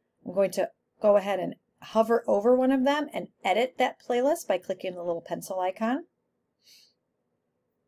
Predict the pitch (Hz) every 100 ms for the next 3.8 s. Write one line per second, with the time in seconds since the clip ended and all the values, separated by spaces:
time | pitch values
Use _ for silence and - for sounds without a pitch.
0 | _ _ _ _ _ _ _ _ _ _
1 | _ _ _ _ _ - 185 185 262 -
2 | 208 208 214 208 202 202 208 202 190 190
3 | 202 _ 190 202 285 370 -